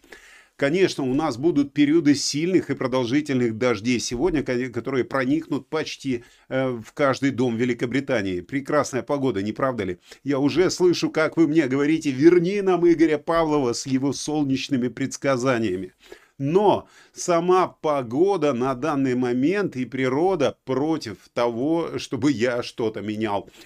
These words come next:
Потому что юго-восток, вы, только вы сегодня счастливчики, вы останетесь более сухими, с несколькими перерывами для яркого солнца. Так что именно вы на юго-востоке сможете насладиться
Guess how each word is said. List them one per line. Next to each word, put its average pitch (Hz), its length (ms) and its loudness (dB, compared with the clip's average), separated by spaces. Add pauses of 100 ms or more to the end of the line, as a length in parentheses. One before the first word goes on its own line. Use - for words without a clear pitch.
(160)
Потому 139 320 2
что 156 220 -4
юго-восток, 147 1120 0
вы, 131 260 -6
только 160 340 0
вы 160 180 2
сегодня 147 440 -2
счастливчики, 143 760 -6
вы 113 180 -4
останетесь 120 720 -4
более 123 360 -2
сухими, 143 680 -4 (260)
с - 140 -10
несколькими 147 640 0
перерывами 131 800 0
для 104 320 -2
яркого 117 500 -2
солнца. 120 640 -6 (340)
Так 135 220 0
что - 120 -6
именно 127 320 2
вы 143 200 2
на 143 100 2
юго-востоке 123 800 -2
сможете 135 340 -6
насладиться 131 720 -4